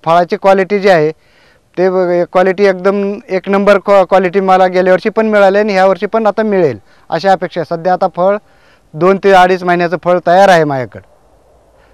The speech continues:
तर सर्व शेतकऱ्याला विनंती आहे, कुठलीही पिकं काय घ्या, पण पाटील बायोटेकची खतं जर वापरली तर आपल्याला हमखास उत्प-, उत्पन्नात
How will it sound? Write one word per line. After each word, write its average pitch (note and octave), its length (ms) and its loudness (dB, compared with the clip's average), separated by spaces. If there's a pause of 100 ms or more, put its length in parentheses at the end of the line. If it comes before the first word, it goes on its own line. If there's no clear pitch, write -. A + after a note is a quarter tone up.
(140)
तर F3 80 0
सर्व F#3+ 260 0
शेतकऱ्याला G3+ 520 0
विनंती G3+ 320 -2
आहे, D#3 160 0 (540)
कुठलीही F#3+ 300 0
पिकं G#3 300 0
काय D#3+ 280 0
घ्या, C#3 220 -2
पण D#3+ 200 -8
पाटील F#3 340 -2
बायोटेकची G3+ 520 0
खतं G3 240 -4
जर G3 120 0
वापरली F3+ 540 0 (400)
तर F3 60 -2
आपल्याला F#3 440 2
हमखास F3 400 -2
उत्प-, F3+ 360 0
उत्पन्नात F3 560 -2